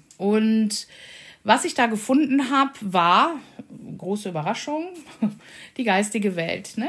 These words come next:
die dann da stand, aber anders. Also ich kann's nicht erklären. Das ist nicht so ein, das war so, so richtig hochoffiziell,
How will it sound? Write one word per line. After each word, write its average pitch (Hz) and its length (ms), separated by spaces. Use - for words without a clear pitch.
die 220 100
dann 196 160
da 185 120
stand, 254 680
aber 196 280
anders. 170 680
Also 175 240
ich - 260
kann's 202 380
nicht 208 260
erklären. 170 680
Das 202 200
ist 254 260
nicht 247 400
so 220 120
ein, 214 440
das - 260
war 208 280
so, 214 360
so 226 160
richtig 262 880
hochoffiziell, 226 1040